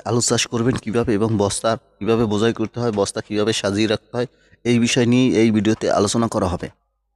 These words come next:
আমার এই ভিডিওটি যদি আপনাদের একটু ভালো লেগে থাকে,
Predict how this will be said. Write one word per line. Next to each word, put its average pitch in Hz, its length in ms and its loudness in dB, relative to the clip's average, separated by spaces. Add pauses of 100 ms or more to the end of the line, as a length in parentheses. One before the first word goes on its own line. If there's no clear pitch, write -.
(300)
আমার 127 300 2
এই 127 160 4
ভিডিওটি 110 360 0
যদি 104 260 0
আপনাদের 107 400 0
একটু 98 300 -4
ভালো 101 220 2
লেগে 113 200 0
থাকে, 120 300 -6